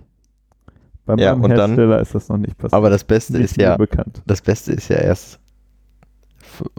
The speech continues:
Speaker 2: äh, vorletztes Wochenende passiert. Mit dem Laptop, wo ich hier war. Da haben
Speaker 1: So.
Speaker 2: wir uns, da haben wir beide
Speaker 1: Ja.
Speaker 2: uns getroffen, um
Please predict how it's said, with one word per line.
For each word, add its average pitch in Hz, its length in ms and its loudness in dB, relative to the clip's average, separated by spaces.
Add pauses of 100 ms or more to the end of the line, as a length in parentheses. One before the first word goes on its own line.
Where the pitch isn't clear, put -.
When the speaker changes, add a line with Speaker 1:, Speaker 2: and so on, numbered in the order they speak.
Speaker 2:
äh, - 360 -2 (160)
vorletztes - 580 -4
Wochenende 101 420 -2
passiert. - 460 -10 (1400)
Mit 90 180 -2
dem 87 120 -4
Laptop, - 340 -6 (460)
wo 82 120 -2
ich 82 80 -4
hier 87 240 0
war. - 140 -6 (2000)
Da 90 180 2
haben 101 100 4
Speaker 1:
So. 101 60 4
Speaker 2:
wir 95 100 4
uns, - 360 -4
da 87 100 0
haben 98 100 0
wir 101 100 -2
beide 104 200 2
Speaker 1:
Ja. 104 60 2
Speaker 2:
uns 101 140 -4
getroffen, 104 540 -4
um 98 160 -4